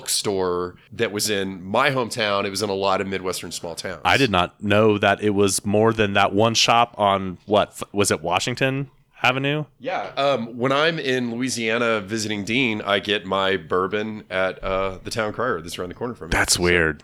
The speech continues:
Speaker 1: yeah.
Speaker 2: I did not know
Speaker 1: So,
Speaker 2: this.
Speaker 1: when paper died, they had to figure out how to survive, and that's what they turned into. So
Speaker 2: The smack that Carl hooked me with, uh, we were talking about Gaiman earlier, too, and we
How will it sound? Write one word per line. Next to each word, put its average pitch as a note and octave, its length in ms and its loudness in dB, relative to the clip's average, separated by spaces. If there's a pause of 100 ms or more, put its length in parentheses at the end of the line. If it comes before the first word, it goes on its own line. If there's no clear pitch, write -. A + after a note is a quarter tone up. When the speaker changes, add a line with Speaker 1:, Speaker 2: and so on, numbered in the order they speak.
Speaker 1:
yeah. A#2+ 240 0 (300)
Speaker 2:
I - 40 -10
did F#2+ 160 0
not F2+ 180 0
know E2 160 4
Speaker 1:
So, D#2 120 2
Speaker 2:
this. - 320 -2 (320)
Speaker 1:
when G#2+ 320 -2
paper B2+ 380 -2
died, G2 640 0
they G2 180 0
had G2 140 2
to F#2 40 -6
figure G2 260 -2
out F#2+ 140 0
how G2 80 0
to F#2 60 -4
survive, F2 600 -2
and E2 240 -8
that's F2 200 -6
what - 80 -16
they E2+ 80 -8
turned F2 240 -8
into. D2+ 260 -14 (160)
So F2+ 240 -6 (220)
Speaker 2:
The B2 100 4
smack C#3 380 4
that B2+ 160 4
Carl A#2 240 6
hooked A2 240 2
me G2+ 120 4
with, E2+ 480 0
uh, E2+ 240 4
we F#2 80 4
were F#2+ 60 4
talking G2+ 300 2
about F#2+ 180 2
Gaiman F#2 420 2
earlier, D#2+ 360 2
too, F#2 320 2
and D#2 120 -6
we F2 160 -2